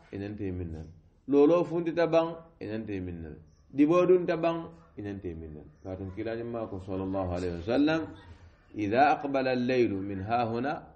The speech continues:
وأدبر النهار من ها هنا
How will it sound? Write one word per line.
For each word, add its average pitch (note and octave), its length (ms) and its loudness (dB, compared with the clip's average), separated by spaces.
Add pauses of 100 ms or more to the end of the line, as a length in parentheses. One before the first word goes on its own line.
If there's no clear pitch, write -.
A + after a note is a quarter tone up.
(880)
وأدبر A2+ 720 -2
النهار G#2+ 600 -2
من G#2 200 -4
ها B2+ 280 0
هنا D3 320 -2